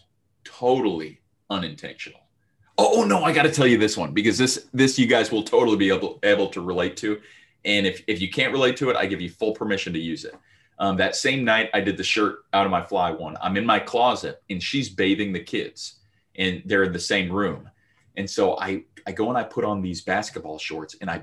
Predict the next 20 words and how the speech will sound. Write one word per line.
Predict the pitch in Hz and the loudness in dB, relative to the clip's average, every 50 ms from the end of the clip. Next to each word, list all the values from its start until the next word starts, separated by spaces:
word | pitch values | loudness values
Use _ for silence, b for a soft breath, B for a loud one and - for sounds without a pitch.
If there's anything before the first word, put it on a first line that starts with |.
| - - | -10 -14
hike | - - - 117 117 120 - - | -14 -8 -4 -2 -2 -2 -4 -4
them | - 107 101 98 | -6 -4 -2 -2
up | 87 - - 76 | -4 -6 -6 -10
as | - - | -12 -14
high | - - - 104 101 101 | -12 -6 -2 0 2 2
as | 101 98 - | 2 0 -2
they | 92 85 | -6 -8
possibly | 85 - 85 82 82 - 90 85 87 82 80 | -6 -6 -6 -6 -6 -6 -10 -8 -8 -8 -8
will | 78 76 78 78 | -8 -8 -10 -12
go | - - 82 - - - - b b b b | -10 -8 -8 -8 -8 -12 -18 b b b b
so | - - 113 | -2 2 2
that | 98 98 - - | 4 4 2 0
you | 110 113 104 | -2 -6 -4
can, | - 127 110 | -2 0 0
like, | 104 104 95 92 - | 2 2 0 0 -2
see | - - - 120 113 113 | -2 -2 0 0 0 0
the, | 104 101 95 90 - - - | 2 4 4 4 4 2 0
the | 98 90 | 0 2
wedgie | 92 92 92 92 - 98 85 | 4 4 2 2 0 -4 -4
crack. | - - 92 87 85 82 85 85 - - | -2 0 0 2 2 2 0 -2 -6 -14